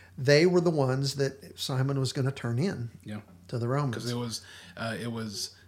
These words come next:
Speaker 2: Zebedee's personal bobber, or one of his bobbers, that he found in
Speaker 1: That he picked up out of the water.
Speaker 2: In the water,
Speaker 1: Yeah,
Speaker 2: yeah.
Speaker 1: yeah, yeah. Yeah.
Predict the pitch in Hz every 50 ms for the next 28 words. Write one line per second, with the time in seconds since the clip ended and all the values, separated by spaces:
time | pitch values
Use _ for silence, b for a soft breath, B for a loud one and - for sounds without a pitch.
0 | b 117 117 120 143 131 127 139 127 123 123 120 120 117 110 - - - - -
1 | - - - - 143 139 135 - 135 127 120 117 110 110 113 120 127 127 110 110
2 | 107 104 107 - - - - - - - - 131 143 143 143 151 156 151 147 131
3 | 131 135 120 113 117 113 113 104 113 110 107 110 - B B B B B - 135
4 | 139 139 139 135 131 - - 131 127 127 127 123 123 117 - 123 123 123 120 117
5 | 113 110 113 127 127 131 139 127 - 151 139 - 147 131 135 131 120 113 113 117
6 | 123 135 139 123 117 143 131 123 127 131 131 123 135 135 123 113 117 107 - 131
7 | 127 127 127 - - 131 131 127 117 110 110 - - - - _ _ - - -
8 | - 156 131 110 117